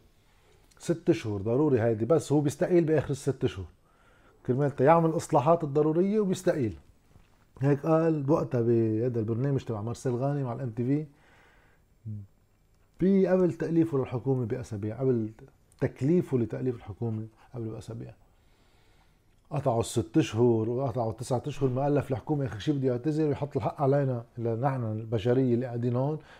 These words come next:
إنه هو عم بضحي كرمالنا. المهم بهذا الحديث كله إنه المرحلة اللي جايين عليها هي مرحلة انتظار متسارع للتطورات الخارجية اللي عم تنرسم فيها حدود النفوذ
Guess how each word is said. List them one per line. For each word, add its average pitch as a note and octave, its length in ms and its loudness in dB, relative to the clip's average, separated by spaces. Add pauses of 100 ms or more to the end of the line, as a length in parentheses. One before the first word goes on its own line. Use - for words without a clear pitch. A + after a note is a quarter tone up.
(120)
إنه C#3 220 0
هو D#3+ 260 2
عم C3+ 160 2
بضحي C3+ 340 0
كرمالنا. A2+ 460 -2 (640)
المهم E3+ 460 4 (160)
بهذا A#2+ 320 2
الحديث A2+ 360 -4
كله G#2+ 320 -2 (640)
إنه B2 400 0 (160)
المرحلة B2+ 640 0
اللي B2 120 2
جايين A#2 280 0
عليها A2 420 -6 (560)
هي C3+ 180 0
مرحلة D3+ 440 0
انتظار C3 640 0 (480)
متسارع C3 800 2 (540)
للتطورات C3 800 4
الخارجية A2 680 0
اللي A#2 120 0
عم C3+ 140 0
تنرسم C#3 460 -2
فيها A2+ 680 -4
حدود A#2+ 420 -2
النفوذ A2+ 460 -4